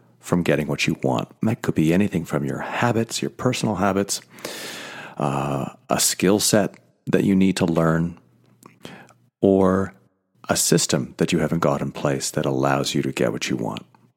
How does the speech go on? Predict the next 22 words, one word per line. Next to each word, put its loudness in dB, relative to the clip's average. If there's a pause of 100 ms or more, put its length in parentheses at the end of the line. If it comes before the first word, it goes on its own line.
(120)
And 0
then 8
you 6
look 4
at 4
your 6
overall 4
life -2 (180)
in 2
this -6
moment. 0
You 2
assess 0
the -2
foundations 0
of -4
your -4
life, -6
like -8 (200)
the, 0 (400)
the 0
well-being, 0